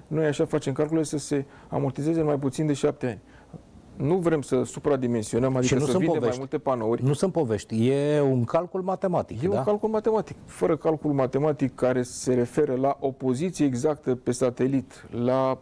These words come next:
Speaker 1: uh, înclinația efectiv a acoperișului respectiv.
Speaker 2: De-aia nu-i bine
Speaker 1: Da?
Speaker 2: să le punem noi.
Speaker 1: Da.
Speaker 2: Dar trebuie ținut cont de niște parametri
Speaker 1: Da.
Speaker 2: de funcționare.
Speaker 1: Da. Și deci estimăm în funcție de fiecare amănunt,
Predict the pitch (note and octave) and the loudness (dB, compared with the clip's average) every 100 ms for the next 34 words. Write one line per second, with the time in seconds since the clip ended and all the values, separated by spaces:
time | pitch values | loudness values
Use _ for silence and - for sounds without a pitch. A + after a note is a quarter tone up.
0 | B2+ B2+ B2+ B2 A#2 C#3 D#3+ E3+ - D#3 | -2 0 0 -2 0 0 2 0 2 2
1 | D3+ D3 - _ - B2+ B2+ - C3 B2 | 2 0 -4 _ -6 -2 -2 0 -4 -4
2 | - F#3+ D#3 B2+ B2+ A#2+ B2 C#3 D3 D3 | -2 -2 -2 0 0 0 -4 -2 -2 0
3 | C#3+ C3+ C3+ - C3+ - C3 - A2+ B2 | 0 2 0 -2 -4 -2 -2 -2 0 2
4 | C3 B2 B2 B2 B2+ A2 A#2+ A2 G2+ F#2+ | 2 2 2 0 0 0 0 -2 0 0
5 | E2 - - - - - - - C3 A#2+ | -2 -6 -16 -16 -20 -20 -14 0 0 0
6 | - B2 C#3 B2 - B2+ C3 - B2+ C3+ | 0 0 0 -2 0 -2 -2 -2 0 0
7 | B2+ B2+ - C3 B2+ - A#2+ A#2 A#2 C#3 | 2 0 0 -2 -2 -2 0 0 0 0
8 | B2+ - A#2 A#2+ G2+ A2 G#2 - F#2+ F2 | -2 -2 -2 0 0 -4 -8 -4 -4 -2
9 | G#2+ A2+ - B2 C#3+ C#3 - - B2 B2+ | -2 -4 -4 -2 0 -2 -4 -4 -4 -2
10 | B2+ B2 D3+ F3+ F#3 - - C3+ E3+ E3 | -2 0 2 0 -4 -6 -6 -4 -4 0
11 | D#3 C#3+ - F3+ E3+ E3+ D#3 D#3 D#3 B2 | 0 0 -2 0 0 2 2 2 0 -2
12 | G#2+ - | -6 -16